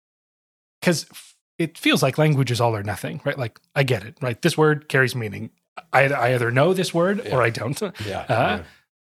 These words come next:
Speaker 1: but it's like that moment of figuring out how all of these rules work
Speaker 2: Yeah.
Speaker 1: together. And I wanted to ask you about A I i-, in the context of speech act theory.
Speaker 2: Yeah.
Speaker 1: Is there crossover there? 'Cause it seems like that's an interesting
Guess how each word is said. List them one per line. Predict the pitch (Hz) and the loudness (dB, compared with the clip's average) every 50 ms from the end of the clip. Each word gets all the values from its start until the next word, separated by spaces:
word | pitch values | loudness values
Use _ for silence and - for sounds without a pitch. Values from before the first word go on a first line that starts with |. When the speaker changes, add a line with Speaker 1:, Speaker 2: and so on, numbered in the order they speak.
| _ _ _ - | _ _ _ 0
Speaker 1:
but | - 139 | 0 0
it's | 135 - | 2 0
like | 139 131 - | -2 -2 0
that | - 127 147 - | 0 0 0 0
moment | 135 143 147 160 165 160 151 139 | 0 2 2 2 2 2 2 2
of | 131 120 113 | 0 -2 -4
figuring | 104 101 - - - - - 156 143 131 135 127 127 120 120 | -6 -8 -12 -12 -8 -4 -2 -2 0 0 0 0 0 0 0
out | 113 117 117 120 - | 2 2 2 2 2
how | - 127 113 | 0 0 2
all | 110 110 113 113 | 2 0 -2 -2
of | 110 101 104 | -4 -6 -8
these | 107 104 95 104 | -8 -8 -8 -8
rules | 101 104 107 113 123 131 147 151 139 - - - | -8 -6 -4 -2 -2 -2 -2 -4 -6 -8 -10 -10
work | - 110 104 - - - | -10 -10 -10 -10 -12 -12
Speaker 2:
Yeah. | - | -8
Speaker 1:
together. | - 123 107 101 104 104 135 165 196 202 - - - - - | -8 -6 -6 -6 -4 -4 -4 -4 -6 -6 -8 -12 -6 0 2
And | 180 180 | 4 4
I | 190 | 4
wanted | 214 254 214 170 | 4 4 2 2
to | 151 | 2
ask | 156 165 - - | 0 0 0 -2
you | 185 | -2
about | 139 123 113 120 160 | 0 0 0 -2 -2
A | 143 113 110 | -2 -2 -2
I | 101 98 110 147 170 185 - | -2 0 0 0 0 -2 -2
i-, | 202 208 196 - | -2 0 2 2
in | 190 175 | 2 2
the | 170 | 2
context | - - 175 165 - 151 135 - - | 2 0 0 2 0 0 0 0 -2
of | 135 117 113 107 - - | -2 -2 -4 -8 -10 -8
speech | - - - 175 - - | -8 -6 -4 -4 -4 -4
act | 104 90 - - | -4 -6 -8 -6
theory. | - 131 107 110 139 170 214 233 | -4 -4 -2 -2 -2 -4 -4 -4
Speaker 2:
Yeah. | - - 127 - - - _ _ _ _ _ _ _ _ _ - | -4 -4 -6 -6 -10 -16 _ _ _ _ _ _ _ _ _ 0
Speaker 1:
Is | 185 165 165 143 | 2 2 2 4
there | - 185 185 185 185 185 185 - _ - | 2 4 4 4 2 2 -2 -4 _ 2
crossover | - 170 160 - - 180 170 180 175 | 2 2 4 2 2 0 0 0 0
there? | 165 170 190 214 | 0 0 -2 0
'Cause | - 190 175 | 2 2 4
it | 170 170 | 4 2
seems | - 247 285 220 | 2 0 2 2
like | 196 160 156 - | 2 2 2 2
that's | 156 147 - | 0 0 2
an | 156 147 | 0 0
interesting | 147 143 - 147 - - 139 127 127 123 120 117 113 | -2 -2 -4 -6 -4 -4 -2 -2 -2 -2 -4 -4 -6